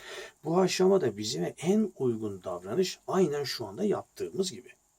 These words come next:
Her iki taraf için uzlaşıcı, ayrıca bir kapı ve vazifesi görmek.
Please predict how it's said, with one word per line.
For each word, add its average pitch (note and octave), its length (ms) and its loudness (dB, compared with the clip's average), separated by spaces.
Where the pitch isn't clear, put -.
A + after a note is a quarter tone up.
Her - 220 2
iki C3 340 -4
taraf A2+ 360 -4
için F#3 380 -4
uzlaşıcı, B2+ 840 0
ayrıca B2+ 560 -2
bir C3 220 -6
kapı - 280 -2
ve C3+ 340 2
vazifesi A#2+ 580 0
görmek. - 560 -6